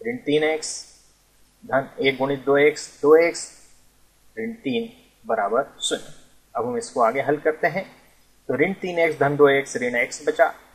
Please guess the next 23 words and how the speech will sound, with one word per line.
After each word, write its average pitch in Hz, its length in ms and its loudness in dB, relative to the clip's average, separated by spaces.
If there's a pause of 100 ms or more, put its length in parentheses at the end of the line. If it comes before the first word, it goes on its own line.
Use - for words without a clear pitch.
(280)
और 220 160 -4
ऋण 233 160 -2
तीन 220 280 -8
बराबर 202 320 -4
शून्य। - 260 -20 (580)
तो 190 60 -2
इस 214 140 0
प्रकार 151 380 2
से 151 120 -4
हमें 139 240 -4
ये, 123 240 -2 (360)
अ, 113 440 -4
समीकरण 117 440 -4
प्राप्त 117 400 0
हो 147 80 4
जाता 151 260 4
है। 180 180 -2 (360)
यदि 120 120 -2
हमें 117 180 -6
दोनों 113 340 0 (180)
मूल 120 200 -4
दिए 143 260 0
हों 170 140 -4